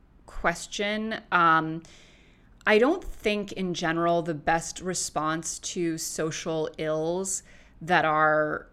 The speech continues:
often policy driven and regulatory and,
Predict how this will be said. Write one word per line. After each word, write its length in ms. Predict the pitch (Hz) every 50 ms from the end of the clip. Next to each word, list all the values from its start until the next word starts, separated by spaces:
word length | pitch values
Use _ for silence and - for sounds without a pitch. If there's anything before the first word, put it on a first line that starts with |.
| _ _ _ _ _ _
often 800 | 175 165 165 165 - - 185 165 165 160 156 151 151 143 - - - - _
policy 520 | - - - 180 170 165 170 - - 180 165
driven 440 | 160 160 160 151 165 156 156 156 156
and 220 | - - 156 156
regulatory 800 | 156 156 156 165 170 160 160 160 - - 165 160 160 160 156 -
and, 380 | - 170 165 156 147 139 131